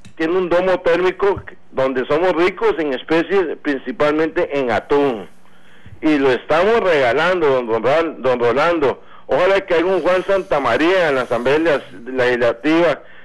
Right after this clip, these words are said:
no importa de, de cuál partido sea,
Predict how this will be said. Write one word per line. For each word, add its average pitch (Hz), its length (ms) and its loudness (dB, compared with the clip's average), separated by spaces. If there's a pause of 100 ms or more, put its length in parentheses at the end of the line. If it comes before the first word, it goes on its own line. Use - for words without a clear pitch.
no 147 100 -2
importa 185 500 0
de, 160 140 2 (100)
de 135 220 0
cuál 160 320 0
partido 156 580 0
sea, 135 460 2